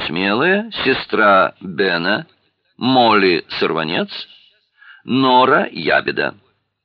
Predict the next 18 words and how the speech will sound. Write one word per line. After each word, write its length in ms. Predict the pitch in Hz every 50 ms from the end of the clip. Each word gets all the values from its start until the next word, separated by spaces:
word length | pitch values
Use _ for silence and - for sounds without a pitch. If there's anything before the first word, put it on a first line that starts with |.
| _ _ _ _ _ _ _ _ _ _ _
«Я 320 | - - 156 156 151 151
доношу 420 | 147 147 151 156 160 156 - - 151
на 120 | 98 71
всех», 420 | - - - 95 - - - - _ _ _ _ _ _ _ _ _
наябедничала 1000 | 60 71 78 78 69 82 80 - - - - - 67 65 - - 64 62 64 64
Нора 380 | 62 71 98 131 - 73 71 - - _ _ -
с 140 | - -
нескрываемым 800 | 76 78 - - - - - 55 62 69 76 80 76 76 73 - _
удовольствием. 720 | - - - 60 53 50 50 - - - - - - - _ _ _ _ _ - - - - -
«Да, 400 | - 101 113 147 147 143 139 139
дорогая, 640 | 135 131 131 139 135 123 127 131 131 131 135 139 135 _ _ _ _ _ _ _ _ _
и 140 | - - 98
у 80 | 104 101
тебя 240 | - 90 110 110
это 160 | 110 110 - 113
очень 200 | 107 110 107 98
хорошо 340 | - - 208 - - 117
получается. 720 | - - 139 131 120 - 80 73 71 67 - - - 57 -